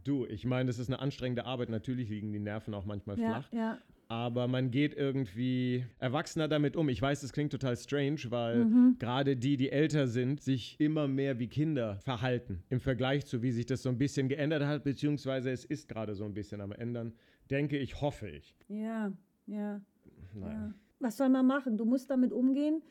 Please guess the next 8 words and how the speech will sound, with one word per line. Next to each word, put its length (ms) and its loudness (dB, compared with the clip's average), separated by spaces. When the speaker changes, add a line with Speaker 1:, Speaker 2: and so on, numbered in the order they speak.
Speaker 2:
Du 100 4
musst 300 6
die 80 2
Leute 380 0
irgendwie 400 2
bei 180 -2
Laune 400 2
halten. 640 0